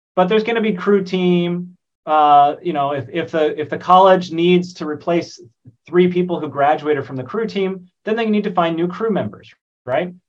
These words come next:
Um, they need unusually kind students. They want to find health advocates, and, and they need a new tuba player 'cause the tuba player is graduating from the orchestra or whatever. They also have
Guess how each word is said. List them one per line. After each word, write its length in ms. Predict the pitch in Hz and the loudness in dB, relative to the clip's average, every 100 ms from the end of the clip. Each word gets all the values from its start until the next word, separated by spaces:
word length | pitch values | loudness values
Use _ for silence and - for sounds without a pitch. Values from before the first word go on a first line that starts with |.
| _ | _
Um, 320 | 147 147 151 147 | 0 0 0 -6
they 160 | 147 170 | -2 -2
need 500 | 156 165 190 180 - | 0 2 2 0 -8
unusually 600 | 147 156 160 151 175 190 | -10 -6 -6 0 2 2
kind 460 | 180 156 180 196 175 | 0 -4 -2 -2 -4
students. 560 | - 123 101 87 - | -8 -10 -10 -14 -18
They 160 | - 151 | -10 -6
want 280 | 143 156 165 | -2 -4 -4
to 120 | 175 | -4
find 480 | 165 165 170 175 - _ _ | 0 0 0 -4 -12 _ _
health 280 | - 208 208 | -2 0 4
advocates, 520 | 156 139 127 131 110 | 2 2 -4 -8 -10
and, 200 | 160 160 - | -10 -10 -8
and 160 | 156 | -6
they 100 | 160 | -6
need 180 | 151 156 | -4 -2
a 40 | 190 | -2
new 160 | 196 | -2
tuba 300 | 185 214 202 | -4 -4 -4
player 360 | 190 135 110 104 | -2 -4 -4 -8
'cause 320 | 127 110 120 | -12 -14 -14
the 120 | 127 | -14
tuba 260 | 123 185 175 | -6 -4 -2
player 240 | 160 147 | -4 -4
is 140 | 131 104 | -4 -4
graduating 560 | 127 139 135 131 120 | -2 -2 -2 -6 -8
from 140 | 117 120 | -12 -12
the 100 | 120 | -10
orchestra 320 | 110 - 87 | -12 -14 -16
or 100 | 123 | -6
whatever. 400 | 165 180 - - _ _ _ _ _ _ _ | 0 0 -2 -14 _ _ _ _ _ _ _
They 120 | 196 | 2
also 360 | 269 392 440 440 | 4 4 4 4
have 520 | 220 156 135 269 359 | 4 2 4 4 2